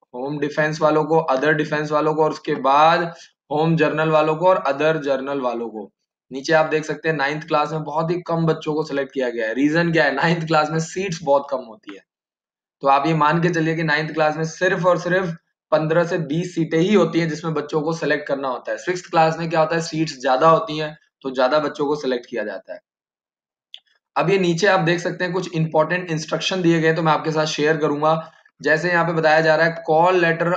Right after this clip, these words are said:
are being sent to the shortlisted candidates individually by registered post", यानी जो भी बच्चे सिलेक्ट हुए हैं, उनको रजिस्टर्ड पोस्ट ऑफिस के माध्यम से कॉल लेटर भेजा जाएगा। अगला पॉइंट क्या कहता है,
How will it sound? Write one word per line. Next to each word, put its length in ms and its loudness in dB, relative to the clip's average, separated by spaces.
are 260 6
being 360 -2
sent 260 0
to 120 -4
the 80 -2
shortlisted 760 -2
candidates 500 -2
individually 640 -2
by 180 4
registered 500 -2
post", 300 4
यानी 200 -2
जो 140 0
भी 80 -2
बच्चे 260 -2
सिलेक्ट 360 -4
हुए 120 -2
हैं, 160 -4
उनको 640 -6
रजिस्टर्ड 640 0
पोस्ट 340 2
ऑफिस 300 -2
के 120 -4
माध्यम 420 -4
से 160 -4
कॉल 280 0
लेटर 260 -2
भेजा 300 -4
जाएगा। 720 -2
अगला 220 0
पॉइंट 280 -2
क्या 100 0
कहता 280 0
है, 180 -2